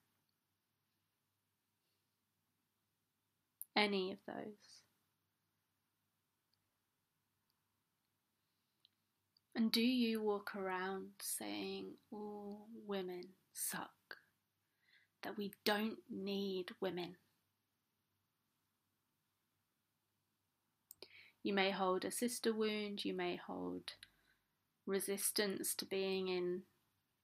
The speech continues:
deeper connection to groups of women or women one-to-one, but the chances are that you most likely have, because you're human, experienced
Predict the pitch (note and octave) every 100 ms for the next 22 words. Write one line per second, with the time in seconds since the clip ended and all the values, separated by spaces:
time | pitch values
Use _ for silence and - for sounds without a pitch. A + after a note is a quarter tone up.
0 | _ _ G#3+ G3 G3+ - F#3 F3 - -
1 | G#3 G3+ - F#3+ F3+ F3+ - G3 - -
2 | - F#3 G3 F#3+ F#3 F#3+ F#3 - F3 F3+
3 | F3 E3+ E3+ E3+ F3 E3+ - F#3+ A3 A3
4 | G#3+ - _ _ _ _ _ _ _ _
5 | _ _ _ _ _ _ G3 G#3+ - G#3
6 | - A#3+ B3 A#3+ B3 A3 - - G3 F#3+
7 | F3+ - - - - _ _ _ _ _
8 | _ _ - - - _ - - G#3 G3+
9 | G3 - F#3+ - - G3 - F#3+ - -
10 | - - _ _ _ _ _ _ _ -
11 | F3+ - F3 G3 G#3+ - F#3+ F3 E3+ A3
12 | - _ _ _ _ _ _ - - -
13 | A3+ - - G#3 G#3 G3+ F#3 - - -
14 | - -